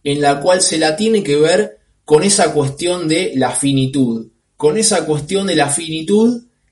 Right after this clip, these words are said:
en tanto no puede experimentar la totalidad de sus posibilidades, o al revés, experimenta la imposibilidad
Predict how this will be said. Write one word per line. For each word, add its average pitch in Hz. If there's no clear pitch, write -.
en 156
tanto 196
no 185
puede 208
experimentar 139
la 139
totalidad 139
de 135
sus 135
posibilidades, 131
o 147
al 156
revés, 185
experimenta 175
la 147
imposibilidad 156